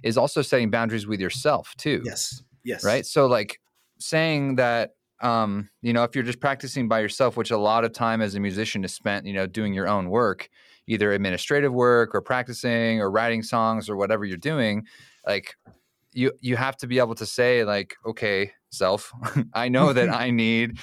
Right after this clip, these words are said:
Speaker 1: like,
Speaker 2: Mm-hmm.
Speaker 1: sleep at these times. Like, I don't do well if I get less than seven hours of sleep," or whatever your thing is, right? If you need eight, eight hours of sleep, like, that's your thing. You have to be able to say, "Okay, I have to stop working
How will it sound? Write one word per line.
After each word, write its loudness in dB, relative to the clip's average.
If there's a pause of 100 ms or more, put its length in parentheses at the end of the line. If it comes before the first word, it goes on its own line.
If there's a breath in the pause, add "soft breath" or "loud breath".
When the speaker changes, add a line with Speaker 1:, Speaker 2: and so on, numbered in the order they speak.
(240 loud breath)
Speaker 1:
like, 0
Speaker 2:
Mm-hmm. -2
Speaker 1:
sleep 0
at 0
these -2
times. -4
Like, 0
I 0
don't 0
do 0
well 4
if 2
I 2
get -2
less 0
than -6
seven 0
hours -2
of -8
sleep," -6
or 2
whatever 2
your 0
thing -4
is, -6
right? 2
If -6
you -4
need 0
eight, 0
eight 0
hours 0
of -10
sleep, -10
like, -6
that's -2
your -4
thing. 0 (400 loud breath)
You -4
have -4
to -2
be -2
able 2
to -6
say, 2
"Okay, 0
I -2
have -4
to -14
stop -2
working -4